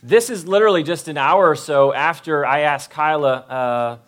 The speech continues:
uh, to literally walk the water with me and spend our lives, uh, together. And I remember literally for weeks upon weeks after that,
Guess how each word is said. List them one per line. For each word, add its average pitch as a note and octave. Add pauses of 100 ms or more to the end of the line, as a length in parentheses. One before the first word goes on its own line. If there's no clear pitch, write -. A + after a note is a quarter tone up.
(180)
uh, B2
to C3
literally D3
walk C#3+
the C#3+
water C3
with A2+
me G2 (320)
and C3
spend E3
our D#3
lives, C3+
uh, B2
together. A#2 (720)
And D3+
I G3
remember F#3
literally F3+
for D3+
weeks D#3
upon C#3
weeks E3
after D#3+
that, G#3+